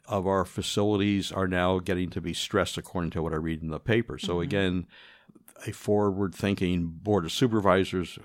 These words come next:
Speaker 1: with their, uh, cohorts at, uh, the city council are getting prepared to take the schools into the future to meet our, our demand. Also, we p-,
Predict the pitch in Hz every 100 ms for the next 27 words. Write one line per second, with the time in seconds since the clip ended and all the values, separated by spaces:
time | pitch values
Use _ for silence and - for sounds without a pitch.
0 | - - 98 90 87 85 80 - 85 82
1 | 80 - _ _ _ _ _ _ _ _
2 | 110 98 104 95 - _ - - - 98
3 | 87 - 90 82 87 - 107 104 98 -
4 | 113 120 - 95 - - - - - 98
5 | 90 98 104 123 - 98 90 92 - 92
6 | - - - - - 98 90 - 98 90
7 | 95 87 - - 113 104 107 - 113 98
8 | 101 95 - 110 - 104 98 - - _
9 | - 87 92 90 90 90 87 - 90 87
10 | 87 95 107 85 - _ - 139 180 -
11 | 92 101 - _ _ _ _ _ _ _
12 | _ - 127 113